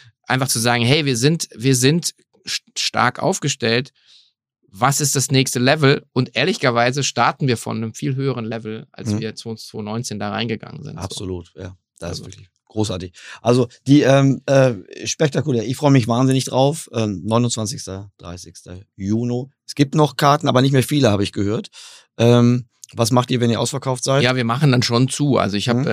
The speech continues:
Speaker 1: also muss ich auch sagen, das ist natürlich auch hier so ein bisschen das Learning, äh, dass einfach, man kann natürlich auch zu erfolgreich sein. Und, äh, ba-, mir ist
Speaker 2: Und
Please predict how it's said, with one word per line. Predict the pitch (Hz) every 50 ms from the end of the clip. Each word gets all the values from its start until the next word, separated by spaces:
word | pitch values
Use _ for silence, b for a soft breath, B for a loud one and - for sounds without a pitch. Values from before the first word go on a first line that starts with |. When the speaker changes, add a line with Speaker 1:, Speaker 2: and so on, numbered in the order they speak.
| 113 113
Speaker 1:
also | - - 117 117
muss | 123 143 143
ich | - - 127
auch | 120 127
sagen, | - 127 120 123 131 131
das | 127 117
ist | -
natürlich | 131 123 - 135 123 135
auch | - 123
hier | - 131 127 127 123
so | 123
ein | 123 120
bisschen | 117 127 - - 120
das | 117 113 -
Learning, | 113 113 113 120 127 131 127 123 123
äh, | -
dass | 113 113 113 117 117 113 117 117 -
einfach, | - 113 113 117 113 113
man | 123 117 113
kann | - - 131 139
natürlich | 135 131 - 143 131 135
auch | 120 127
zu | 131 - - 180
erfolgreich | 143 123 - - 123 120 110 - 104 107 107
sein. | - 113 110 110 110 123 139 151
Und, | - - 113 113 120 123
äh, | 127 120 117
ba-, | 123 123 123 117 - -
mir | - 147 151 180
ist | 190
Speaker 2:
Und | -